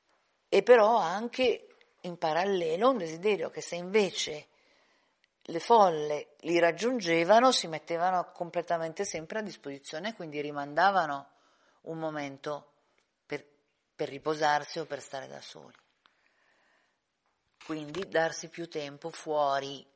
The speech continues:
tragitto, diciamo, fuori. Secondo potrebbe essere di scendere dal primo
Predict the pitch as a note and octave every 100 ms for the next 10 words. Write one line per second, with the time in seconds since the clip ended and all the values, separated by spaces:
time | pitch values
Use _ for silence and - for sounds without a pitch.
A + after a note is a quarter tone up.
0 | _ - C3+ - C#3 - - A#2 A#2 A2+
1 | - - - - - - - - - _
2 | _ _ _ _ _ _ _ _ _ _
3 | _ - - D4 E3 E3 G#3 D#4+ D#4+ E3+
4 | D3 D3 D#3+ E3 - C#3+ C3+ - D3 C#3+
5 | C#3 C#3 F3 G#3 D#3+ C3 C3 C#3+ F3+ B3+
6 | -